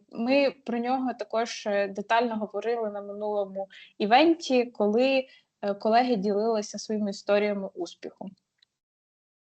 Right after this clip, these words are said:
Власне, в мене все. Я сподіваюся, що всі ці, е, причини залучення комунікації переконали вас вести свої, е, соцмережі та, е, ну, соцмережі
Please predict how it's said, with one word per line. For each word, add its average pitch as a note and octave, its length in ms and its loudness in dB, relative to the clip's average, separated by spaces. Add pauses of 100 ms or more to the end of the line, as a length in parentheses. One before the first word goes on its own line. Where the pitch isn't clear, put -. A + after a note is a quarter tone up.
(200)
Власне, C#4 520 4
в A3 120 -10
мене C#4 220 0
все. D#4 480 -4
Я C4 180 -2
сподіваюся, B3+ 760 -4
що A#3+ 80 -12
всі C#4+ 280 -8
ці, B3+ 400 -2 (420)
е, G#3+ 400 2
причини B3+ 580 -2
залучення A#3 600 -6
комунікації A3 920 0
переконали A#3+ 800 2
вас C4 320 -2
вести C4 400 -4
свої, A3+ 580 -6
е, G3+ 540 -2
соцмережі A#3 920 0 (380)
та, A3+ 640 2
е, G#3 640 -6 (600)
ну, C4 220 -4
соцмережі A#3+ 760 -2